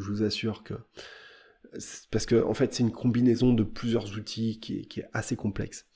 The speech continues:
On va supposer que tu veux un jour t'arrêter de travailler, d'accord ? Donc l'idée, c'est, euh, que le revenu, les, les revenus que tu obtiens par, euh, tes placements, par tes rentes, viennent, euh, combler, en fin de compte, ton besoin d'argent.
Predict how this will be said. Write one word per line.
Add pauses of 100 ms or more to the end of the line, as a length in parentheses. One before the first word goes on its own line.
(420)
On
va
supposer
que
tu
veux
un
jour
t'arrêter
de
travailler,
d'accord ?
Donc
l'idée,
c'est,
euh,
que (180)
le
revenu,
les,
les
revenus
que
tu
obtiens
par,
euh,
tes
placements, (360)
par
tes
rentes, (340)
viennent,
euh,
combler,
en
fin
de
compte,
ton
besoin
d'argent.